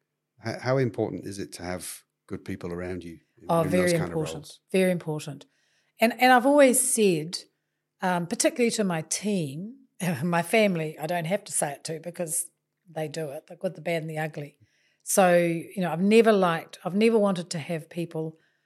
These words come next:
Speaker 2: around me who were what you'd call yes people.
Speaker 1: Mm.
Speaker 2: Um, always given my staff free license to,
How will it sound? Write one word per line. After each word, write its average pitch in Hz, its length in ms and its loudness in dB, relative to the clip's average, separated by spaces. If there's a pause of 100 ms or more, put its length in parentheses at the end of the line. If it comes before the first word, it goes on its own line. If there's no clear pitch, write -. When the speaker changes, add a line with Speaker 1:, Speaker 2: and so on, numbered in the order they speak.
(200)
Speaker 2:
around 175 380 2
me 170 120 -2
who 165 240 0
were 160 440 0
what 170 260 -6
you'd 165 140 -8
call 165 220 -4
yes 165 320 -4
people. - 380 -16 (220)
Speaker 1:
Mm. 87 160 -20 (380)
Speaker 2:
Um, 156 380 -6
always 190 280 2
given 170 240 -2
my 160 180 -2
staff 160 680 -6 (360)
free 202 280 2
license 160 880 -2
to, 156 360 -6